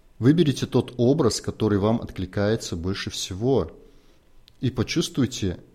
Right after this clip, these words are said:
э, вживитесь, наденьте на себя этот костюмчик. Прямо почувствуйте, как это чувствуется, когда я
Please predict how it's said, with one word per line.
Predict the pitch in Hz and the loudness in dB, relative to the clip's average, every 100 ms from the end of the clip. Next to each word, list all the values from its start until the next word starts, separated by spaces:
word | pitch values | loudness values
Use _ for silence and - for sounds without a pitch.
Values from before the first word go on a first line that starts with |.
| - - | -12 -6
э, | 98 | -4
вживитесь, | 80 87 95 143 180 87 - - - | -4 -4 -2 -2 -4 -6 -8 -10 -6
наденьте | 101 95 147 180 127 | -2 2 2 2 0
на | 107 | -2
себя | - 98 117 | -2 0 0
этот | 107 101 - | 0 -4 -8
костюмчик. | 85 - 127 135 - - - - - - - - - - - - - _ - - - - - - - - | -12 -4 -2 -2 -6 -12 -18 -20 -20 -20 -20 -20 -20 -20 -20 -20 -20 _ -20 -20 -20 -20 -20 -20 -20 -4
Прямо | 117 110 107 | 2 4 4
почувствуйте, | 107 - 165 - 151 104 - | 0 -2 -2 -2 0 0 -2
как | - 120 - 165 | -2 0 2 0
это | - | -2
чувствуется, | 147 - 196 - - 202 120 - | -4 -4 -6 -6 -2 0 0 -4
когда | - 101 101 | -4 -2 2
я | 110 107 147 | 2 2 0